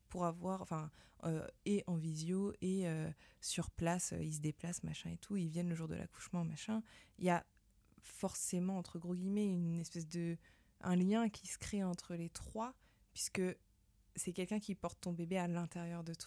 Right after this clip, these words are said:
de son corps, tu vois. Euh, dans le cas de, euh, euh, bah, d'un, d'un coup, enfin, de, dans mon cas, par exemple, bah, il y a juste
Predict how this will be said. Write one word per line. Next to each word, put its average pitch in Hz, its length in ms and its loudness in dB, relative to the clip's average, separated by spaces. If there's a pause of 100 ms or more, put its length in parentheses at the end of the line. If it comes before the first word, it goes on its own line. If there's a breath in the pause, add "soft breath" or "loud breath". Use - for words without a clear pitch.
de 165 240 -6
son 175 400 0
corps, 220 300 -4
tu - 160 -10
vois. 175 140 -10 (600 loud breath)
Euh, 156 440 0
dans 175 720 2
le 175 240 2
cas 190 300 2
de, 170 140 0
euh, 156 680 2 (580 loud breath)
euh, 156 640 2 (160)
bah, 151 260 2
d'un, 151 200 0
d'un 156 140 4
coup, - 180 -8
enfin, 143 200 0
de, 139 200 -4
dans 156 120 4
mon 165 140 6
cas, 180 160 0
par 151 140 -2
exemple, 170 440 0 (680 soft breath)
bah, 160 180 8
il 147 300 2
y 143 60 2
a 139 100 -4 (220)
juste 180 240 -2